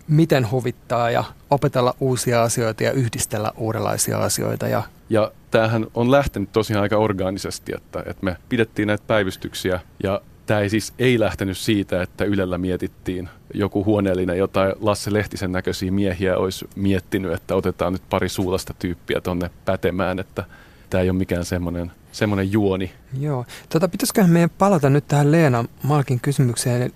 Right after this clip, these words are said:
Speaker 1: miksi dosentti aina vastaa, että se riippuu määritelmästä tai että asiaan ei ole yksiselitteistä vastausta. Eli meidän vastaus on, että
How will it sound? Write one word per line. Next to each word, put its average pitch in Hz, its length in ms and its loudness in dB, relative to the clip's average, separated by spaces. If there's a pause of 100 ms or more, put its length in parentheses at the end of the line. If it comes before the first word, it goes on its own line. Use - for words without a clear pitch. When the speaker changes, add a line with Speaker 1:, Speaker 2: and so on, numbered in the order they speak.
(120)
Speaker 1:
miksi 165 340 0
dosentti 156 440 4
aina 123 140 4
vastaa, 131 400 2
että 117 140 -6
se - 80 -6
riippuu 123 320 0
määritelmästä 117 920 2 (160)
tai 117 160 2
että 120 200 2
asiaan 120 260 4
ei 117 80 -2
ole 117 80 -2
yksiselitteistä 120 680 -2
vastausta. 147 460 4
Eli 135 60 4
meidän 151 260 6
vastaus 143 400 2
on, 127 120 2
että 117 320 -2